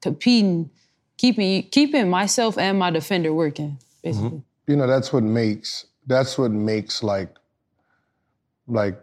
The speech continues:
Speaker 2: great players greater,
Speaker 1: Mm-hmm.
Speaker 2: um, moving without the ball. Like, um, that's what I said, it's like,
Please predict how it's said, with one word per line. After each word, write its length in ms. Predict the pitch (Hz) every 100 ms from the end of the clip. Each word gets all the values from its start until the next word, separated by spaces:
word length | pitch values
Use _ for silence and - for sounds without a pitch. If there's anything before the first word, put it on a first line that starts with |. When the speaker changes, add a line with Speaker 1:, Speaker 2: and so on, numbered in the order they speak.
| _ _ _ - 120
Speaker 2:
great 320 | 98 127 123 -
players 400 | 117 113 104 95
greater, 680 | 98 135 143 117 73 67 _ _ 180
Speaker 1:
Mm-hmm. 180 | 165 113
Speaker 2:
um, 440 | 101 92 87 82 _ _ _ _
moving 280 | 117 123 113
without 240 | 107 92
the 40 | 87
ball. 320 | 87 - - _ _ _ _ _ 120
Like, 240 | 101 95
um, 280 | 101 95 92 117
that's 160 | 139
what 80 | 156
I 20 |
said, 220 | 135 156
it's 160 | 123 107
like, 200 | 117